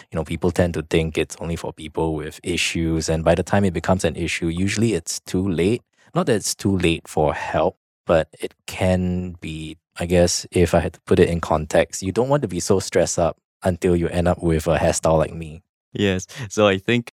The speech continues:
Speaker 2: that's an important thing. And I believe that for a lot of, um, governments around the world, there are associations and affiliates to help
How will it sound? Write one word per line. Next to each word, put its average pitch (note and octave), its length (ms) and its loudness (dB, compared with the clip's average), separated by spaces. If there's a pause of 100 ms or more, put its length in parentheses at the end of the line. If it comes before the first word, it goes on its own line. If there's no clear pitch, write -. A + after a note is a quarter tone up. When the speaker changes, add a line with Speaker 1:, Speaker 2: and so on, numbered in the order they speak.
Speaker 2:
that's G2+ 320 2
an E2+ 340 2
important F#2+ 720 2
thing. F2+ 280 2
And F2 460 2
I F#2 320 2
believe G#2+ 460 2
that F2+ 180 0
for F#2 340 2
a F2+ 60 -2
lot G2 220 2
of, F2 200 -2
um, D#2+ 340 2 (140)
governments G#2 480 2
around F#2+ 240 2
the D2+ 80 -4
world, G2+ 400 0 (340)
there F2+ 240 0
are F#2 220 2
associations A2 960 0
and - 180 0
affiliates G2+ 800 0 (120)
to F#2 100 2
help G2 260 2